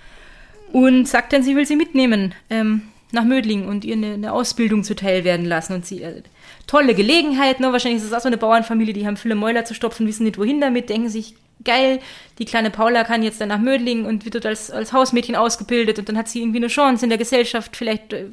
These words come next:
weiterzukommen und muss nicht ihr Leben lang auf dem Bauernhof bleiben.“ Und geben halt ihre elfjährige Tochter den, den Lunas mit.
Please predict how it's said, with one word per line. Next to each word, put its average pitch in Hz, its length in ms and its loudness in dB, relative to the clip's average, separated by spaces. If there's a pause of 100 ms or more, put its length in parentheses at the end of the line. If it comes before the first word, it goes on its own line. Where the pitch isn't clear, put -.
weiterzukommen 233 680 -2
und 208 120 -2
muss 233 160 -2
nicht - 200 -6 (520)
ihr 233 100 -2
Leben 226 220 4
lang 220 140 4
auf 202 100 2
dem 196 80 -4
Bauernhof 214 420 2
bleiben.“ 180 320 -2 (720)
Und 185 120 -6
geben 214 260 0
halt 202 200 -2
ihre 196 120 -4
elfjährige 202 380 -4
Tochter 208 300 -6
den, 214 200 -6
den 214 140 -4
Lunas 254 340 -4
mit. 190 240 -6